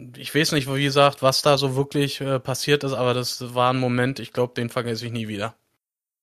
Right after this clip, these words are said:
Das war einfach nur, einfach nur schön. Und ich dachte mir,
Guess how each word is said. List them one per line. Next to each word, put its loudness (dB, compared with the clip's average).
Das -4
war 4
einfach 2
nur, 0
einfach 2
nur 2
schön. 0
Und 4
ich -4
dachte -2
mir, 4